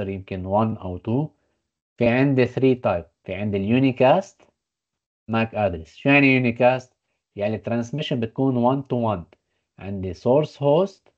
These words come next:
و destination host بيكون only one host. مثل ما شايفين هون، هيدا الماك address هو الماك تعول هيدا السيرفر. فهيدي ترانسميشن بنسميها يونيكاست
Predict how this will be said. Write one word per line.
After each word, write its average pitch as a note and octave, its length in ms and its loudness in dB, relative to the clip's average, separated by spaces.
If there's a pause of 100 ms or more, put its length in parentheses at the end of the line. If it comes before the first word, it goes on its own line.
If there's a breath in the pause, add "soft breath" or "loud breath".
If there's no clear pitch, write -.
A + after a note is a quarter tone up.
(1160)
و G#2 60 -4
destination C3+ 800 0
host C3+ 340 0
بيكون C3 560 -4 (280)
only B2+ 340 0
one A#2+ 440 -4 (1080)
host. A#2 420 2 (440)
مثل A#2+ 160 -12
ما A#2 60 -8
شايفين A#2 400 -6
هون، B2+ 380 -2 (600)
هيدا A#2+ 240 4
الماك A#2+ 380 -2
address C3 760 0 (240)
هو B2+ 260 -2
الماك B2 720 -2 (440)
تعول A#2 340 0
هيدا C3 180 0
السيرفر. B2 580 -2 (600)
فهيدي C#3 340 0
ترانسميشن C#3 680 -6
بنسميها A#2+ 640 -2
يونيكاست B2 1080 0